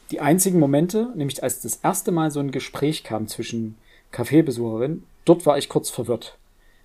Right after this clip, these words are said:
Weil es wird dir nie gesagt, wer da sich unterhält gerade.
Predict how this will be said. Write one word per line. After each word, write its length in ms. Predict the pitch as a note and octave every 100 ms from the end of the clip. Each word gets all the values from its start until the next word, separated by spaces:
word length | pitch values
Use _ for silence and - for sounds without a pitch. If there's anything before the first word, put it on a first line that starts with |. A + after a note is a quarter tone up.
| _
Weil 220 | B2 - -
es 140 | -
wird 120 | D#3+
dir 100 | C#3+
nie 280 | B2+ C#3+ D#3
gesagt, 420 | D#3+ D3+ C#3+ -
wer 100 | B2+
da 160 | B2+ A#2+
sich 220 | B2 A#2+
unterhält 360 | - B2 C3+ -
gerade. 360 | G2 F#2+ -